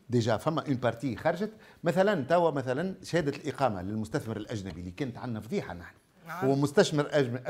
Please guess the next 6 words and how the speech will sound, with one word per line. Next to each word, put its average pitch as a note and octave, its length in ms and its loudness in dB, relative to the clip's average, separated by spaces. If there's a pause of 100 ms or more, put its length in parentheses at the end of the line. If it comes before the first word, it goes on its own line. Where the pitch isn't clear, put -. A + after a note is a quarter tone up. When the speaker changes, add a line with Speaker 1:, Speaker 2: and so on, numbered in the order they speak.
Speaker 1:
مستثمر D3+ 500 -2
اجنبي G#2+ 340 -6 (240)
حاط F3 300 -2
فلوسه F3+ 340 0
في C3+ 140 -2
تونس A2 460 -4